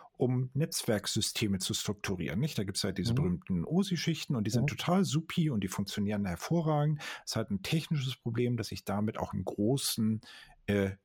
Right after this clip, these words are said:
Speaker 1: lösen kann. Und das macht dort irgendwie Sinn. So, und wir haben jetzt an bestimmten anderen Stellen gemerkt, also zum Beispiel bei soa, dass so eine Schichtenarchitektur irgendwie eine blöde Idee ist, weil wir halt irgendwie diese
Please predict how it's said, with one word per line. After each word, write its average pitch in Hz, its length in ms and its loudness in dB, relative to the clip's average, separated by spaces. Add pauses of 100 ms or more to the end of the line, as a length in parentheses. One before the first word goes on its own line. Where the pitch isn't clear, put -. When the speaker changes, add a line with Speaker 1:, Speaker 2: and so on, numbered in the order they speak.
Speaker 1:
lösen 92 440 2
kann. - 220 -4
Und - 80 -6
das - 160 -4
macht 110 200 -4
dort 104 200 -2
irgendwie 90 340 0
Sinn. 85 520 -2
So, - 120 -4
und 87 140 0
wir 95 60 0
haben 101 120 0
jetzt 95 160 -2
an 92 120 0
bestimmten 92 340 -4
anderen 123 320 2
Stellen 127 480 2
gemerkt, 113 640 0
also 95 240 -2
zum - 180 -2
Beispiel 92 400 -2
bei 76 400 -2 (120)
soa, 123 540 0 (380)
dass 107 160 -2
so - 100 -2
eine 92 140 2
Schichtenarchitektur 107 840 -4
irgendwie 95 160 0
eine 92 140 -2
blöde 120 340 2
Idee 135 380 2
ist, - 180 0
weil 101 140 0
wir 104 100 2
halt 104 140 -2
irgendwie 101 340 0
diese 98 400 -2